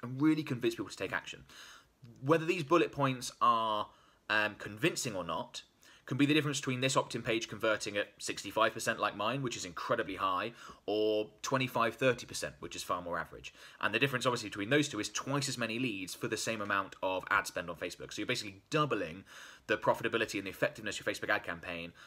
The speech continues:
with elements like this and taking some time and getting these right.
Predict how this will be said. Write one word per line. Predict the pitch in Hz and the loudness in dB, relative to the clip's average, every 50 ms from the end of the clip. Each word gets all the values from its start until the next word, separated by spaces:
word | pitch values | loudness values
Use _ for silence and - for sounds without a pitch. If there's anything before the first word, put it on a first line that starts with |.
| - - _ - | -20 -20 _ -4
with | 101 113 104 92 92 - - - _ _ _ _ - _ _ _ _ | 0 2 2 2 0 -6 -12 -18 _ _ _ _ -20 _ _ _ _
elements | 120 117 107 104 98 95 85 - 95 | 0 2 2 2 0 -2 -4 -4 -2
like | 95 95 92 - - | -2 -2 -2 -2 -4
this | 95 90 - - - | -4 -4 -4 -6 -10
and | - - | -12 -14
taking | - - 101 98 110 101 | -6 -4 -4 -4 -4 -8
some | - 92 85 | -12 -12 -10
time | - 87 87 82 - | -8 -8 -8 -8 -8
and | - 87 | -8 -8
getting | 87 82 80 78 | -8 -8 -8 -8
these | 73 73 - | -12 -8 -8
right. | 80 - | -8 -8